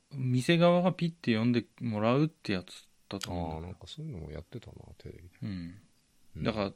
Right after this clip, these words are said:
Speaker 1: スイカみたいな感じでピッてやって、
Speaker 2: うん。
Speaker 1: 残高が減るみたいな感じじゃない？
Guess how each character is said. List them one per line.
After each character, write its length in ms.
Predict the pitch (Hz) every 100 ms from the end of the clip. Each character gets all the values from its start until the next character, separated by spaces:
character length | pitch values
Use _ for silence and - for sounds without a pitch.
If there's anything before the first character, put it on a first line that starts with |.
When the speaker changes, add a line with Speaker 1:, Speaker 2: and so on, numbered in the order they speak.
| -
Speaker 1:
ス 180 | - 160
イ 60 | 156
カ 120 | 120
み 100 | 104
た 100 | 98
い 40 |
な 240 | 90 92 - - -
感 200 | - 107
じ 80 | 107
で 80 | 101
ピ 180 | -
ッ 40 | 131 _ -
て 100 | -
や 120 | 101
っ 40 | - -
て、 320 | 117 101 95 _ -
Speaker 2:
う 60 | 95
ん。 420 | 90 85 78 76 76 _ _
Speaker 1:
残 220 | - 113 113
高 140 | 113
が 140 | 110
減 140 | 104 110
る 60 |
み 120 | 110 98
た 80 |
い 40 | 90
な 80 | 87
感 180 | 87
じ 180 | 90 101
じ 40 | 98
ゃ 60 |
な 140 | 92
い？ 60 | 113